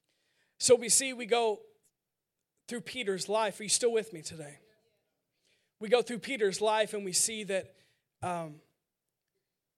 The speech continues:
there's many more times that Peter messed up. Right after this moment, just a few verses later,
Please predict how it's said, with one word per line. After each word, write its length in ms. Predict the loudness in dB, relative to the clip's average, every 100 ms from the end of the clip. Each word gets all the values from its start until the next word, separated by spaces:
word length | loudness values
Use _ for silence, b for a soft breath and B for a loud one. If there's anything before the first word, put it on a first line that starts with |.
| _ 4
there's 280 | 4 4
many 160 | 0 -4
more 220 | 0 0
times 420 | 0 -2 -2 -4
that 140 | -6 -8
Peter 240 | -10 -10
messed 340 | -8 -6 -8 -8
up. 260 | -16 -20 _ _ _ _ _ _ _ _ _
Right 240 | 4 6 6
after 260 | 4 2
this 260 | -2 -2 0
moment, 400 | 0 -2 -4 -8 _ _ _ _ _ _ _ _ _ _ _ _ _ _ _ _ _ -6
just 300 | -2 -2 -6
a 60 |
few 440 | -12 -10 -8 -6 -2
verses 380 | 0 0 -2
later, 400 | -2 -4 -4 -14